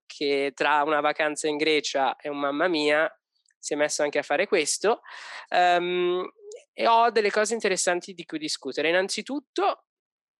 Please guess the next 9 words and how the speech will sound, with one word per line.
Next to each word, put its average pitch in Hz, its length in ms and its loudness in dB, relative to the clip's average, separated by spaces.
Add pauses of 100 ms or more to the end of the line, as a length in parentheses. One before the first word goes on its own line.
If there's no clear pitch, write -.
(320)
la 151 120 0
prima, 190 420 2 (2250)
trovo 185 340 2
che, 170 500 -2
ehm, 151 560 0 (920)
abbiano 156 760 0 (120)
voluto 160 540 -2
agire 180 480 -2
di, 156 360 -2